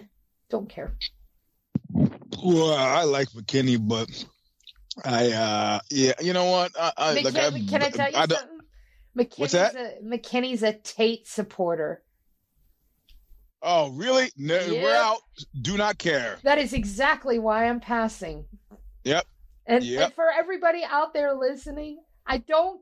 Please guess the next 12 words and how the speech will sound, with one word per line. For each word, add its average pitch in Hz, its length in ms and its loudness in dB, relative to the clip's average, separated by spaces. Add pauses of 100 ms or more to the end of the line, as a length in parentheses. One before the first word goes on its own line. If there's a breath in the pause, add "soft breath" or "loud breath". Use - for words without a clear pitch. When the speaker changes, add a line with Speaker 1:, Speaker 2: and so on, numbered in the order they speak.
(200)
Speaker 1:
care 294 260 2
if 247 140 -6
you 254 140 -10
don't 277 420 0
like 262 500 0 (300 soft breath)
that 262 140 2
I 240 120 2
pass 269 500 -2
for 247 220 2
a 240 60 0
personal 226 720 0
reason. 196 520 -2